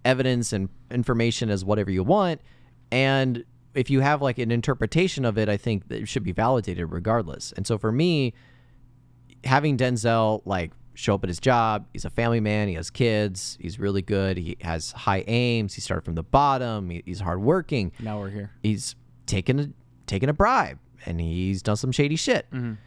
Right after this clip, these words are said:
Speaker 1: Uh, I, I think it's all just in efforts to what his goals are.
Speaker 2: Mm-hmm.
Speaker 1: And his goals aren't,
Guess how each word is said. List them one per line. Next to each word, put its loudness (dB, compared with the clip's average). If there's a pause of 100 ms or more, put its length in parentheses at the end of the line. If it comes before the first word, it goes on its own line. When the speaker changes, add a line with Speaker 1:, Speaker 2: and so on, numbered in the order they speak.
(280)
Speaker 1:
Uh, 2 (840)
I, 2
I 0
think -2
it's -4
all 2
just -6
in -2
efforts -2
to 0
what -2
his -2
goals 0
are. -4
Speaker 2:
Mm-hmm. 0
Speaker 1:
And 2
his 0
goals 2
aren't, -2